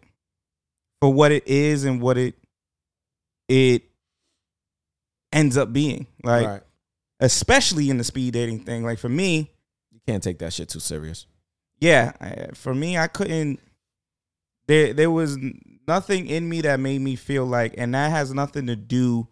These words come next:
Speaker 2: With the women.
Speaker 1: with the women, but there was nothing in me that made me feel like I was gonna find a, a lifelong partner there.
Speaker 2: Like you was gonna find your wife.
Speaker 1: Right. That's just, and maybe, you know, some people will be like, "Well, going in with that mentality will block your blessing."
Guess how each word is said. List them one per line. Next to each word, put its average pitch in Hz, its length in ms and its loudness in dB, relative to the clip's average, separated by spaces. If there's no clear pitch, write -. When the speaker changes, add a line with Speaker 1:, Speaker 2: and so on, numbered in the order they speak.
Speaker 2:
With 95 140 -8
the 101 80 -4
women. 151 220 -8
Speaker 1:
with 135 200 2
the 120 80 2
women, 123 580 0
but 131 140 -2
there 156 140 4
was 139 100 2
nothing 156 380 -4
in 147 220 -2
me 156 140 -2
that 131 160 2
made 131 160 -2
me 127 120 -2
feel 131 180 -4
like 120 140 -2
I 123 80 0
was 117 120 -4
gonna 117 140 -4
find 117 280 -4
a, 110 200 -2
a - 260 -6
lifelong 127 480 2
partner 98 340 -2
there. - 220 -14
Speaker 2:
Like 95 180 -8
you 92 60 -6
was 90 100 -6
gonna 87 140 -6
find 85 220 -6
your 82 100 -6
wife. 78 240 -12
Speaker 1:
Right. 139 160 4
That's 190 260 4
just, 185 340 2
and 147 200 2
maybe, 165 300 2
you 160 220 -2
know, 147 80 2
some 156 200 -2
people 165 220 2
will 147 60 -2
be 151 140 0
like, 139 200 2
"Well, 120 320 2
going 151 280 4
in 151 80 2
with 143 120 -2
that 139 160 2
mentality 143 580 2
will 131 140 0
block 131 320 -2
your 123 80 -4
blessing." 123 480 -2